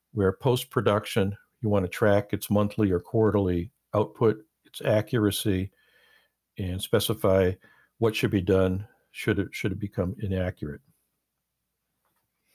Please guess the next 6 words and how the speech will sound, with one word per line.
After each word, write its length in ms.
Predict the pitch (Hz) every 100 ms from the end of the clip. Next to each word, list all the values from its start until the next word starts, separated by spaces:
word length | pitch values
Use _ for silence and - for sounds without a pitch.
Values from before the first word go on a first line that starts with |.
| _ _
Again, 300 | 101 120 110
model 280 | 104 120 117
developers, 680 | 110 113 117 113 107 104 -
model, 280 | 131 127 131
independent 500 | 131 127 135 113 113
mo-, 200 | 110